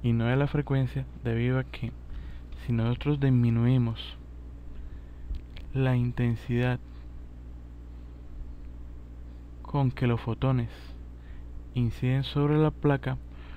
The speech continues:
lo que estamos haciendo es di-, es disminuir la cantidad de fotones que chocan contra la placa.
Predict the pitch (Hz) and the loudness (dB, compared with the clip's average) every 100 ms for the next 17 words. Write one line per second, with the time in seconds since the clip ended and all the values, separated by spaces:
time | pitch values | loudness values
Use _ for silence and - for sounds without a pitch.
0 | - - 120 - 120 - 120 135 143 147 | -8 -2 -2 0 0 2 4 4 2 4
1 | 143 139 139 131 127 - - - - - | 6 6 4 2 -2 -10 -12 -10 -10 -8
2 | - - 127 123 127 135 139 - 131 120 | -8 0 2 4 6 4 2 0 0 2
3 | 139 139 151 156 147 139 - - - - | 4 6 8 8 6 4 0 -10 -12 -2
4 | 127 120 - 117 117 - 120 123 127 127 | 0 0 0 0 0 0 2 4 2 0
5 | 120 - 139 123 117 - - - - - | -2 0 2 2 -2 -10 -12 -6 -4 -4
6 | - - - - - - - - - - | -4 -6 -4 -4 -4 -4 -6 -6 -8 -6
7 | - 135 - 123 131 120 117 113 107 - | -2 0 0 2 2 0 -2 0 -2 2
8 | 131 - 113 | 0 0 -6